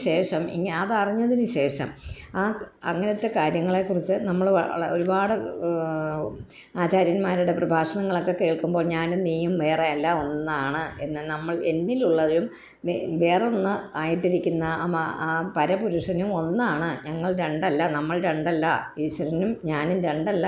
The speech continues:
എന്നുള്ള ആ വ്യത്യാസം ഇല്ല എന്ന് മനസ്സിലാക്കിയിട്ട് ഇതൊക്കെ വായിച്ചു കഴിയുമ്പോൾ നമുക്ക് തോന്നും നമ്മൾ തന്നെയാണ്, അല്ലേ? നമ്മൾ തന്നെയാണ് നമ്മുടെ ദുഃഖത്തിനും സുഖത്തിനും ഒക്കെ കാരണം. അപ്പം നമ്മളുടെ മ-, മ-, മനസ്സിൽ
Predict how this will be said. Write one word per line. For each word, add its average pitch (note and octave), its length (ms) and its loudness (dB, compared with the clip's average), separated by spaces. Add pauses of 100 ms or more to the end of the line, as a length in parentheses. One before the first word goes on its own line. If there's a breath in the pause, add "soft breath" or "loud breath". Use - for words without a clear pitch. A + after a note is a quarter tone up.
(120)
എന്നുള്ള F#3 240 0
ആ F#3 100 2
വ്യത്യാസം F3+ 540 -2 (300 loud breath)
ഇല്ല F3 260 0 (100)
എന്ന് F3+ 320 4
മനസ്സിലാക്കിയിട്ട് D#3+ 720 -2
ഇതൊക്കെ F3 320 2
വായിച്ചു E3 300 2
കഴിയുമ്പോൾ D#3+ 380 0
നമുക്ക് D#3 220 -2
തോന്നും D#3 300 -2 (200)
നമ്മൾ E3+ 320 0 (420 loud breath)
തന്നെയാണ്, D#3 580 2
അല്ലേ? F3+ 180 2
നമ്മൾ E3+ 320 2
തന്നെയാണ് E3+ 380 2
നമ്മുടെ D3+ 260 0
ദുഃഖത്തിനും D#3+ 560 -2
സുഖത്തിനും D3+ 460 -4
ഒക്കെ C3+ 140 -6
കാരണം. D3 280 -2
അപ്പം E3 180 -4
നമ്മളുടെ D#3+ 400 0
മ-, E3 200 -4
മ-, D#3 220 -4 (400 loud breath)
മനസ്സിൽ F3+ 320 0